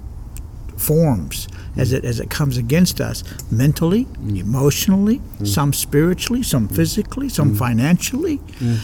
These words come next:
Speaker 1: And, um, as we close out this particular series of conversations, I'd, I'd like you to talk a little bit about,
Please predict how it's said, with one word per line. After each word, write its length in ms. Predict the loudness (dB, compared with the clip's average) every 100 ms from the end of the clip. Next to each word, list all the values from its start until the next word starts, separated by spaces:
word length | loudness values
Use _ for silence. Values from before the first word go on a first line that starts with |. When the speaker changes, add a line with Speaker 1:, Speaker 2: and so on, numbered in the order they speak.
| -2 4
Speaker 1:
And, 280 | 6 6
um, 280 | 4 4 2 4
as 160 | 4 6
we 80 | 6
close 320 | 6 6 6
out 240 | 4 4
this 160 | 2 2
particular 460 | 2 4 6 4
series 360 | 4 4 4 2
of 100 | 0
conversations, 840 | 0 0 2 2 2 2 0 -2 -6 -16 -10 -4
I'd, 120 | -2 0
I'd 140 | 2
like 180 | 2 4
you 60 | 4
to 80 |
talk 400 | 4 2 2 4
a 60 | 4
little 220 | 4 6
bit 140 | 6 8
about, 380 | 6 4 2